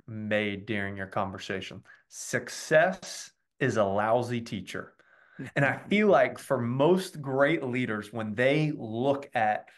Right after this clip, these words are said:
um, their resume, they're circling the success and wanting to just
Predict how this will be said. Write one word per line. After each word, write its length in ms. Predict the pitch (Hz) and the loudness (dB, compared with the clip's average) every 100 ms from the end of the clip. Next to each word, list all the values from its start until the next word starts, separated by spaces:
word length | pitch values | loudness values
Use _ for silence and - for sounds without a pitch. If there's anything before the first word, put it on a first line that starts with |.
| _ _ - | _ _ -10
um, 440 | 101 98 98 98 - | -6 -6 -8 -12 -12
their 280 | 120 156 160 | 0 2 2
resume, 880 | 123 131 143 123 110 101 95 104 - _ _ _ _ _ _ | 2 4 4 2 0 0 0 -4 -12 _ _ _ _ _ _
they're 300 | 110 143 147 | 0 2 2
circling 680 | 147 - 170 156 170 156 151 | 0 0 0 2 2 2 0
the 40 | |
success 640 | 147 - - - 120 113 - | -2 -8 -6 2 2 2 -4
and 220 | 131 117 127 | -6 -2 0
wanting 280 | 151 160 | 2 0
to 140 | 156 120 | -2 -8
just 560 | 107 123 139 135 - | -6 2 4 2 -6